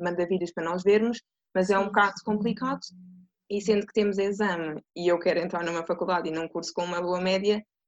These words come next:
Speaker 1: por um lado, pronto, as aulas físicas dão-me imenso jeito para conciliar aqui o estudo que eu faço em casa
Speaker 2: Uhum.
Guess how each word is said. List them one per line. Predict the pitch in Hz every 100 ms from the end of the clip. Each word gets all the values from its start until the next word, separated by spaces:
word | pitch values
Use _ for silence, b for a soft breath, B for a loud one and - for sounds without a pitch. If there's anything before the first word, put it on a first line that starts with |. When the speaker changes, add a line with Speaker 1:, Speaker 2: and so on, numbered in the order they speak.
| _ -
Speaker 1:
por | 214
um | 196
lado, | 196 196
pronto, | - 185 170
as | 165
aulas | 170 170 180
físicas | - 226 220 220 220 196
dão-me | 190 190
imenso | 190 185 190 190
jeito | 202 214 214 196 190
para | 185 185 175
conciliar | 175 185 185 190 175 175 175 175 - _ 180
aqui | 175 185
o |
estudo | 185 - 196
que | 196
eu | 175
faço | 170 170
em | 180
casa | 185 214 233 185
Speaker 2:
Uhum. | 185